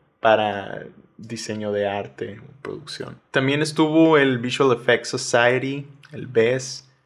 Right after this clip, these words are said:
que premian los efectos visuales. Aquí pues ganó Dune como efectos visuales. En uso de soporte ganó Last Night in Soho.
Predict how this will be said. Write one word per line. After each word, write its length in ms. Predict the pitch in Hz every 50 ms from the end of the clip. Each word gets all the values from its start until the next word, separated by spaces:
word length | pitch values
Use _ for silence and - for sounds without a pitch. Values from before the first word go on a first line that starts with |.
| _ _ _
que 100 | - -
premian 540 | - - 110 107 110 113 110 110 110 110
los 260 | 104 104 104 104 - -
efectos 340 | - - - - - 110
visuales. 640 | 110 107 - - 156 151 156 165 175 180 175 - - - _ _ _ _ _
Aquí 340 | - 117 113 - 165 180 180
pues 540 | 180 - 151 156 165 175 180 185 180 -
ganó 640 | 135 127 131 127 123 123 123 127 127 127 123 120 117 110
Dune 420 | 120 123 127 143 160 180 202 214 - - - _ _ _ _ _ _ _ _ _ _ _
como 240 | _ - 123 123 117
efectos 400 | 113 - 123 110 - 123 113 113
visuales. 720 | 113 110 - 135 143 139 135 135 139 143 156 - - - - _ _ _ _
En 920 | - 123 117 113 113 113 113 110 110 110 110 110 110 110 110 107 110 92 - - _ -
uso 640 | 147 151 151 151 - - 151 151 151 151 151 151
de 120 | 147 143
soporte 600 | 135 - 127 - - 131 127 123 127 127 135 131
ganó 480 | 123 123 117 120 117 117 117 117 117 117
Last 200 | 113 113 113 113
Night 180 | 117 110 107 107
in 80 | 104 104
Soho. 560 | - 139 143 143 135 139 139 143 147 156